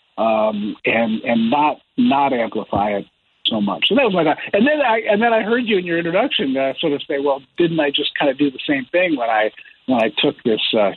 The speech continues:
tweet by the loathsome Dan Proft and amplified it to make a point that, uh, that, you know, he ought to be sued for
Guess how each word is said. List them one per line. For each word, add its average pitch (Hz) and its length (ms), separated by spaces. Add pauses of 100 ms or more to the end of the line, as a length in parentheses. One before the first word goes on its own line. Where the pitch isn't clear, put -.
(160)
tweet 208 300 (540)
by 110 580
the 113 180
loathsome 135 560
Dan 113 280
Proft 135 540
and 101 260
amplified 110 600
it 95 220
to 98 260
make 104 220
a - 40
point 107 400
that, 85 140 (140)
uh, 87 180 (340)
that, 107 120
you 104 380
know, 87 260
he 113 140
ought 101 140
to 104 60
be 95 180 (180)
sued 151 520
for 101 220